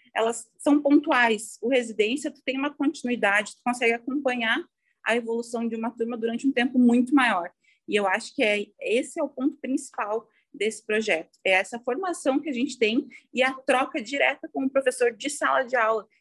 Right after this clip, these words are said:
que às vezes tá ali com turmas daquele ano há cinco, dez, há quinze anos, e ter essa troca, poder conversar com ele, conversar com os alunos,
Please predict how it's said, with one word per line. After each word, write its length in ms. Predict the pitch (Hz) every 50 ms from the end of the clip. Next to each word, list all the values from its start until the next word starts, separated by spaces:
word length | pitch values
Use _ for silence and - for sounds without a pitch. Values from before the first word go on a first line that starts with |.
| _
que 80 | _ -
às 80 | 226 220
vezes 180 | 214 226 220
tá 100 | - 240
ali 400 | 220 220 220 233 247 254 269 - _ _ _ _ -
com 120 | 226 233
turmas 360 | 226 233 247 240 240 233 233
daquele 380 | 214 202 226 - 226 220 226 214
ano 160 | 202 208 233
há 160 | 214 208 - _ _ _ _ _ _ _ _ _ _ _
cinco, 420 | - - - 262 254 247 240 240 233
dez, 300 | 208 196 202 214 208 202
há 60 | 196
quinze 360 | - _ 240 247 269 285 240
anos, 360 | 196 190 214 240 277 - - -
e 60 | 226
ter 140 | - - 262
essa 240 | 285 - - 349 320
troca, 560 | - - 247 220 214 233 226 - 233 - - _
poder 180 | - 233 226 233
conversar 600 | - 285 285 247 233 240 - - 262 254 285 -
com 120 | _ - 277
ele, 260 | 226 220 220 220 226
conversar 560 | - 233 233 226 226 226 - - 240 - -
com 80 | - 330
os 80 | 294
alunos, 540 | 285 262 240 233 233 240 240 233 233 - -